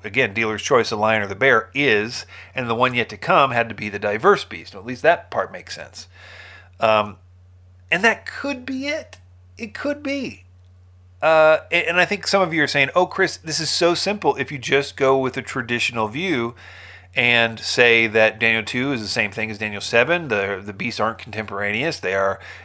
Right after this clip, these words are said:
uh, Babylon, uh, Medo-Persia, Greece, and, and Rome, and a revived Roman Empire." Um, fine.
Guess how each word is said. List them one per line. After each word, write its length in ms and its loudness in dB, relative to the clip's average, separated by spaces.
uh, 720 2
Babylon, 800 4
uh, 340 -4
Medo-Persia, 720 -2
Greece, 480 -6
and, 140 -8
and 320 -12
Rome, 360 2
and 120 -2
a 60 -6
revived 520 2
Roman 260 -4
Empire." 640 0
Um, 480 2
fine. 340 4